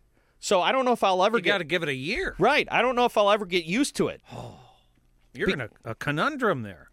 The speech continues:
Speaker 1: Well, I think people pick their newscasts based on, like, what's familiar.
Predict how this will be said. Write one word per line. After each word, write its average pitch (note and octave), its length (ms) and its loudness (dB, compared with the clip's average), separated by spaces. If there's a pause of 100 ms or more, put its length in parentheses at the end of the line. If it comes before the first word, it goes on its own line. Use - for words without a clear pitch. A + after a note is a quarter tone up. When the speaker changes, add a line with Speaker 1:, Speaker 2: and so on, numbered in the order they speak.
(140)
Speaker 1:
Well, A3+ 140 2
I C4 120 0
think F#4 240 -4
people A#3+ 320 0
pick - 300 -2
their F3 120 2
newscasts D#3 840 -2 (240)
based D#3 320 0
on, E3 160 2
like, C#3 200 0
what's C3+ 320 -2
familiar. G2+ 600 -8